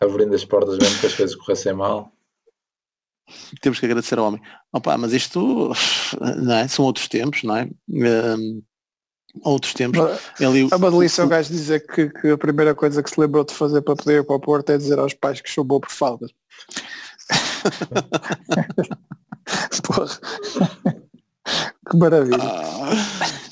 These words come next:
Speaker 2: Ele, ele, o João Pinto, por acaso, pá, que, que ele começa ali por dizer, acho que se eu, que ele, ele estava jogando no Oliveira do Douro, não é? Porque ele é ali de, de Oliveira do Douro.
Speaker 1: Hum.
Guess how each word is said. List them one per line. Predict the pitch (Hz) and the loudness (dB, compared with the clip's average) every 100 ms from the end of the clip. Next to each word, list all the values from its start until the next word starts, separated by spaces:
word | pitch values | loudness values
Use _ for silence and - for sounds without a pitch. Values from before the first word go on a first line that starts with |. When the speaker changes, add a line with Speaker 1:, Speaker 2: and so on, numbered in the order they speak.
| _ 202 160 160 156 - - _ _ - - - | _ -2 0 -4 -10 -14 -18 _ _ -20 -12 0
Speaker 2:
Ele, | 135 127 131 127 | 2 4 4 4
ele, | 127 | 2
o | 120 120 120 | 4 2 2
João | 123 | 0
Pinto, | 117 120 117 | -2 -4 -4
por | 127 123 | -2 0
acaso, | 120 117 117 120 127 | 2 0 0 -4 -8
pá, | - - - | -6 -8 -10
que, | - 117 117 113 | -6 -2 -2 -2
que | - | -2
ele | 113 | -4
começa | - 117 110 107 | 0 0 0 0
ali | 110 | -2
por | 113 | -2
dizer, | 107 101 107 107 110 | -2 -2 0 2 2
acho | 117 117 | 0 -2
que | - | 0
se | - | 2
eu, | 135 | 2
que | 127 117 | 0 0
ele, | 107 104 - 117 | 0 0 -2 0
ele | 110 | 0
estava | 101 110 107 | 0 0 0
jogando | 113 110 | 0 0
no | |
Oliveira | 107 113 117 | 2 4 2
do | 131 | 2
Douro, | 143 139 | 2 4
não | 113 | 2
é? | 113 | -2
Porque | - - | -4 0
ele | 101 | 2
é | 101 | 2
ali | 101 | 2
de, | 101 104 104 104 | 2 4 4 4
de | 107 | 2
Oliveira | 104 104 107 | 2 2 2
do | 117 | 2
Douro. | 131 117 - _ | 2 2 -4 _
Speaker 1:
Hum. | - | -16